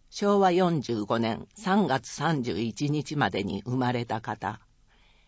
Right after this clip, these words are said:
問診、ピーエスエー検査。血液検査。年度内一回の検診です。受診料、五百円。受診期日、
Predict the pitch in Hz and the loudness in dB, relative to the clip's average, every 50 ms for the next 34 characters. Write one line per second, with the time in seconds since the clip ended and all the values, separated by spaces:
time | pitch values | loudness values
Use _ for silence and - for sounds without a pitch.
0 | _ _ - 165 175 190 202 196 185 190 - - 160 151 123 - - _ _ _ | _ _ -4 -2 2 2 4 2 2 0 -2 -2 -2 -2 -2 -4 -6 _ _ _
1 | _ _ - - 202 202 196 196 190 190 196 196 - - 165 165 160 156 156 147 | _ _ -6 -2 0 2 4 4 4 4 2 0 -2 -2 0 0 0 0 -2 -2
2 | - 165 143 143 123 - - 87 - - - _ _ _ _ _ _ _ _ _ | -4 -2 -2 -2 -4 -4 -4 -8 -8 -8 -10 _ _ _ _ _ _ _ _ _
3 | _ - - 151 143 - 160 156 151 156 - - - 139 107 104 - - - - | _ -10 -8 -8 -6 -2 -2 -2 -2 -2 -4 -6 -4 -4 -4 -4 -6 -8 -10 -10
4 | - _ _ _ _ _ _ _ _ _ _ _ _ _ _ _ _ _ _ _ | -10 _ _ _ _ _ _ _ _ _ _ _ _ _ _ _ _ _ _ _
5 | _ _ _ _ _ _ _ _ _ _ _ _ _ - 170 180 185 208 220 214 | _ _ _ _ _ _ _ _ _ _ _ _ _ -8 -4 -2 0 2 2 2
6 | 196 208 202 175 165 135 110 104 - - _ - - 170 - - _ - 190 196 | 4 2 2 2 2 2 2 0 -2 -6 _ -6 -6 -6 -6 -6 _ 0 2 2
7 | 180 180 131 95 107 104 - - 127 131 131 127 - - 131 120 113 95 90 107 | 4 2 2 0 -2 -4 -4 -4 -2 -2 -2 -4 -4 -2 -2 -2 -2 -2 -4 -8
8 | - - - - - - _ _ _ _ _ _ _ _ _ _ _ _ _ _ | -10 -12 -16 -18 -20 -20 _ _ _ _ _ _ _ _ _ _ _ _ _ _
9 | _ _ _ _ _ _ _ _ _ - 185 - 196 208 185 - - 226 226 214 | _ _ _ _ _ _ _ _ _ -10 -2 4 4 4 6 6 4 6 6 8
10 | 202 160 131 110 107 92 95 90 90 - - - _ _ _ _ _ _ _ _ | 6 6 4 4 4 4 4 2 0 -2 -8 -12 _ _ _ _ _ _ _ _
11 | _ _ _ _ - - 165 196 185 185 190 190 - - 165 143 117 101 90 - | _ _ _ _ -4 -2 0 2 2 2 0 0 0 0 0 0 0 0 -2 -6
12 | _ _ _ _ _ _ _ _ _ _ _ - 147 165 175 180 - - 208 202 | _ _ _ _ _ _ _ _ _ _ _ -8 -2 0 0 0 2 2 4 4
13 | 202 202 190 - 196 170 143 143 123 - - - 80 69 | 4 4 2 0 -2 -2 -2 -2 -4 -4 -8 -12 -14 -14